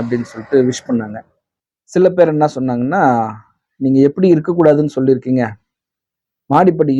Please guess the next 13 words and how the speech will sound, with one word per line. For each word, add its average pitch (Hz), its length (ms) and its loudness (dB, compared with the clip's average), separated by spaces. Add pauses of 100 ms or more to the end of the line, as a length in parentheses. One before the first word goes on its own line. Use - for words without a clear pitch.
எப்படி 180 320 0
இருக்கணும்னு 160 440 0
சொல்லிட்டு 131 280 0
சொல்லவே 143 460 4
இல்லையே" 120 280 2
அப்படின்னாங்க. 113 460 -6 (1300)
நம்ம 156 140 0
நிறைய 185 260 4 (120)
வீடியோ 196 200 6 (100)
பதிவு 143 240 2
போட்டிருக்கோம் 123 440 -4
மாடிப்படிக்காக, 120 600 0 (380)
நீங்க 127 180 -2